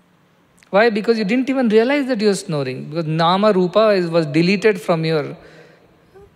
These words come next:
from your thinking. In fact, thinking itself was not there. You were there, but no thinking was there. Because thinking means name and form are required. Without name and form, thinking cannot happen.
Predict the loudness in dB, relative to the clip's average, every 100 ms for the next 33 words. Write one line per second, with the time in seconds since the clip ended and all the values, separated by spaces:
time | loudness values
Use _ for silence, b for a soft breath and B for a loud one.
0 | _ _ _ -2 0 2 2 2 -6 -6
1 | -6 -10 -12 -20 -20 _ _ _ -6 -4
2 | -2 -2 -2 0 -2 2 2 2 0 0
3 | -2 0 0 0 4 4 2 -2 -6 -4
4 | -8 -6 -6 -4 -6 -4 -6 -6 -8 -12
5 | -14 -18 b b -8 -6 0 0 2 2
6 | 2 0 -2 -2 0 -2 -2 -4 -2 -2
7 | -4 -6 -8 -8 -6 -2 0 2 0 0
8 | -2 -2 -2 -2 -4 -6 -6 -4 -4 -4
9 | -6 -10 -12